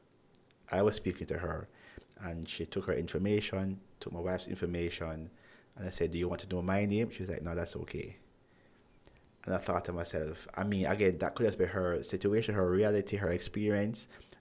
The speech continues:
No knock on her, but it just shows that if you go through society and you feel as if there's no place for you, it will impact how you feel about yourself if you take it on.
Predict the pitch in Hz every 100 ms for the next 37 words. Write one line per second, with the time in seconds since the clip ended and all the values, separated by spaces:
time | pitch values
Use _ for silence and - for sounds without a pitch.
0 | - 120 120 107 98 95 101 101 98 87
1 | - 95 92 92 - - 92 90 80 73
2 | - - - _ _ _ _ - _ _
3 | - - - - 85 95 104 123 113 110
4 | 95 87 - 85 85 - - - - _
5 | _ - 180 95 185 107 95 87 90 90
6 | 87 - 92 87 - 85 87 90 85 -
7 | - - - - 92 - 95 80 92 85
8 | - 82 82 - 85 80 71 - - 71
9 | - - 107 104 92 92 - 73 65